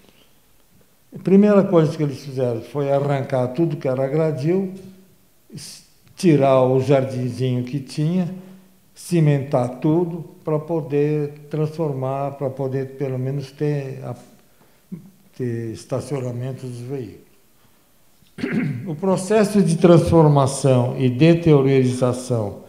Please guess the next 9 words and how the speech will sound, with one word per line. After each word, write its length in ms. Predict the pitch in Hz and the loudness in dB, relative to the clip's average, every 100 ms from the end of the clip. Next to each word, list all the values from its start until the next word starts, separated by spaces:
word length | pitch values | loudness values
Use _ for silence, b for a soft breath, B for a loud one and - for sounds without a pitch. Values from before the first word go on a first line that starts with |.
| b b b - | b b b 4
que 100 | 151 | 6
ocorreu 800 | 147 165 139 123 127 120 117 - - | 8 6 6 6 6 6 0 -6 -2
com 140 | 143 | 2
os 140 | 143 | 2
componentes 720 | - 143 127 131 123 123 123 | 2 0 2 0 2 0 0
da 100 | 127 | 0
arquitetura 800 | 120 - 120 - 147 170 143 107 - B B B B B _ - | 0 -2 -8 -4 2 4 4 0 -4 B B B B B _ -4
aconteceu 840 | 147 180 170 165 160 - 165 165 | 0 4 4 4 0 0 2 2
também 800 | 165 156 135 143 165 165 156 - | 2 0 2 2 2 0 -2 -10